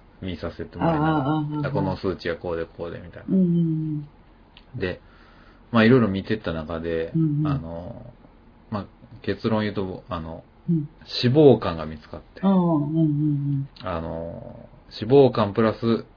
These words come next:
Speaker 1: エルディーエルコレステロール値が高いと。
Speaker 2: ほうほうほうほう。
Speaker 1: あの、揚げ物を控えてくださいっていう。
Speaker 2: うん。う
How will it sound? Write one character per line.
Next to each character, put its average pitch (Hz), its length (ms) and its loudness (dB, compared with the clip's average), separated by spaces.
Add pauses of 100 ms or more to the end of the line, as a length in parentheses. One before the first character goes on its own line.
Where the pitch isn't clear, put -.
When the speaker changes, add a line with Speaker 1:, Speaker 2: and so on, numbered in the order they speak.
(100)
Speaker 1:
エ 98 120 0
ル 101 140 2
デ 104 100 -4
ィ - 40 -2
ー - 20 4
エ 101 60 4
ル 98 80 0
コ 101 160 -2
レ 95 80 0
ス - 100 -14
テ 98 80 0
ロ 92 140 0
ー - 40 0
ル 95 40 -6
値 - 100 -8
が 85 80 -4
高 - 320 -8
い - 60 -10
と。 - 140 -20 (260)
Speaker 2:
ほ 165 160 0
う 151 40 0
ほ 143 200 0
う 135 40 -2
ほ 135 220 -2
う 131 40 -6
ほ 127 280 -8 (540)
う。 - 20 -16
Speaker 1:
あ 80 420 -12
の、 80 280 -14 (200)
揚 98 80 0
げ 95 140 2
物 90 480 -4
を 87 80 -4
控 - 240 -4
え 85 60 0
て 165 80 0
く 139 100 -12
だ 85 80 -14
さ - 140 -18
い - 40 -20
っ - 20 -20 (360)
て - 60 -20
い - 100 -20
う。 147 40 -4
Speaker 2:
う - 0 -
ん。 147 40 -2
う 147 40 0